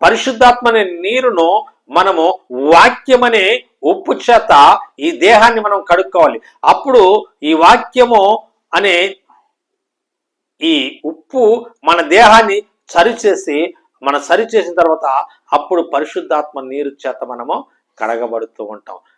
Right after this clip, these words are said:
నీళ్లు మంచివే, కానీ సారము లేనివంటి నీళ్లుగా ఉన్నాయి. ఇప్పుడు మనం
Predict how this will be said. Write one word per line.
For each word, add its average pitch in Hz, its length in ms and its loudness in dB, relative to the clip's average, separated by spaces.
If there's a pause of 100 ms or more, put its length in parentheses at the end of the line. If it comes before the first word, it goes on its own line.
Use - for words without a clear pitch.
(140)
నీళ్లు 202 300 0
మంచివే, 196 460 -6 (400)
కానీ 143 260 -10 (760)
సారము 147 440 -2
లేనివంటి 131 460 -14
నీళ్లుగా 113 400 -20
ఉన్నాయి. - 120 -20 (280)
ఇప్పుడు 175 260 -2
మనం 180 120 0